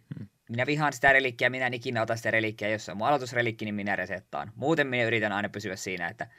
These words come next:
Speaker 2: en herkkää resettaisi ekassa kerroksessa, paitsi jos kuolema tulee.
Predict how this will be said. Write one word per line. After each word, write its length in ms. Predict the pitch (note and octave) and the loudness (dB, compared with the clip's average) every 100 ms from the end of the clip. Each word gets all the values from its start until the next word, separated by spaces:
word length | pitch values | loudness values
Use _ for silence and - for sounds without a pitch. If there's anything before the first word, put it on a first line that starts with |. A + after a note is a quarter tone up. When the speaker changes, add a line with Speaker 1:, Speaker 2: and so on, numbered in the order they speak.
| - _ _ _ _ _ _ _ | -20 _ _ _ _ _ _ _
Speaker 2:
en 100 | A2 | -4
herkkää 380 | G#2 G#2+ - G#2 | 2 2 4 2
resettaisi 460 | G2+ G#2 - G2 E2 | 2 -2 -4 -4 -2
ekassa 260 | F2+ - | -4 -6
kerroksessa, 460 | F2 E2 F2+ G#2 G#2 | -6 -6 -6 -10 -10
paitsi 220 | - - | -10 -10
jos 80 | - | -10
kuolema 360 | G2+ F2+ F2+ E2 | -4 -4 -4 -6
tulee. 340 | F2 D2+ | -6 -6